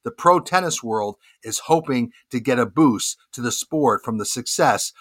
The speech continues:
around Breakpoint debuting January thirteenth. And finally, let's close, uh, the story around the tragic death of soccer writer Grant Wahl.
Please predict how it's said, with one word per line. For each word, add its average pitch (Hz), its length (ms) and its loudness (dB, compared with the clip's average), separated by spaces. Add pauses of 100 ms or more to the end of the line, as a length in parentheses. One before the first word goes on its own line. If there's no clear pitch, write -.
(100)
around 107 440 2
Breakpoint 127 760 0 (260)
debuting 110 640 2 (220)
January 98 720 -4 (120)
thirteenth. 95 600 -8 (280)
And 131 80 -12
finally, 170 540 2 (160)
let's 139 220 -4
close, 208 640 0
uh, 151 200 0
the 139 120 -4
story 156 600 2
around 131 340 4
the 117 80 2
tragic 135 500 0
death 120 200 -2
of 110 120 -8
soccer 123 360 0
writer 113 300 0
Grant 113 400 -2
Wahl. 113 380 2